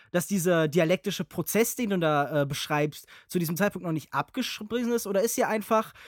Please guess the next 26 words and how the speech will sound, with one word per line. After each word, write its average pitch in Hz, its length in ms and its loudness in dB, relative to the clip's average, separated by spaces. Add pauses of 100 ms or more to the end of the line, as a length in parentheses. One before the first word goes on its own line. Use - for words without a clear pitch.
(380)
äh, 175 500 2
ja, 214 380 4 (600)
versucht 226 380 2
hier 226 80 2
jemand 214 200 4
auf 196 100 -2
mehreren 208 340 4
Hochzeiten 240 360 -2
zu 202 100 -6
ta-, 156 400 0
äh, 143 40 2
tanzen? 139 400 -2
Will 226 120 2
jemand 208 360 2
sein, 180 340 4 (300)
to, 185 220 0
to 185 160 2
have 214 440 0
your 180 180 2
cake 208 300 2
and 185 120 -4
eat 208 140 2
it 175 140 -6
too? 220 320 4 (720)
Äh, 156 200 -6
d-, - 240 -18